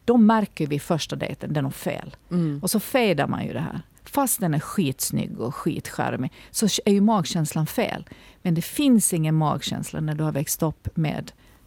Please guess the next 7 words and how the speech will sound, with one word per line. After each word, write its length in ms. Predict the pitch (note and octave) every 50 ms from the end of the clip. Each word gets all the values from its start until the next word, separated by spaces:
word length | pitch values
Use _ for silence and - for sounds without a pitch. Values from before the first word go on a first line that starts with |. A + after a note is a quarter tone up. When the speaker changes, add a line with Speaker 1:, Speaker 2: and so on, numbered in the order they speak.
| _ - -
Speaker 1:
personlighetsstörningar 960 | - E3 - D#3 D3+ - C#3 C3 - - - - - - - - D#2 - - _ _ _ -
och 180 | - D#3+ -
sen 180 | - D#3+ C#3+ D3
träffar 320 | - D#3+ D3+ - - -
dem 140 | - E3 D#3+
i 60 | D#3
verkligheten. 560 | D3+ D3+ - - - - - - - - -